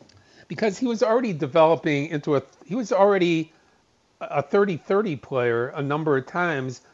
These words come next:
before nineteen ninety-eight. Um, you know, he was, he was proud of the fact that he was a, a pretty good outfielder with a good arm, and that he was stealing thirty, hitting thirty. Uh, to, at that point, he'd established himself as a star in another way.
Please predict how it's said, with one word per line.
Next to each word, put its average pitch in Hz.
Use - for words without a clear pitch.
before 147
nineteen 135
ninety-eight. 123
Um, 135
you 165
know, 147
he 156
was, 185
he 196
was 208
proud 180
of 170
the 131
fact 135
that 127
he 147
was 135
a, 135
a 135
pretty 160
good 156
outfielder 127
with 123
a 131
good 143
arm, 120
and 143
that 151
he 139
was 139
stealing 160
thirty, 147
hitting 143
thirty. 175
Uh, 135
to, -
at 131
that -
point, 156
he'd 147
established 151
himself 139
as 127
a 123
star 139
in 139
another 175
way. 113